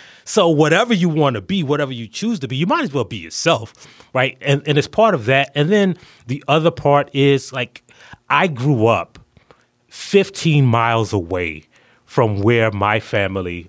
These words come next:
on both my maternal and paternal grandparents, were enslaved. So, like, we would go on the weekends. Some of them still lived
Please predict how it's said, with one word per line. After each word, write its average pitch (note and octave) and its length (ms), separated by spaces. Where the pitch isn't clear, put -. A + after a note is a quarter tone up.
on A#2+ 220
both A#2+ 340
my G#2+ 220
maternal C3 580
and A2+ 320
paternal A2+ 380
grandparents, F#2 640
were E2+ 140
enslaved. D2+ 440
So, C3+ 640
like, C3 320
we A#2+ 300
would D#3+ 200
go C#3 220
on C3 200
the A#2+ 80
weekends. A2 800
Some A3+ 280
of B2 140
them A#2+ 140
still C3+ 380
lived B2+ 540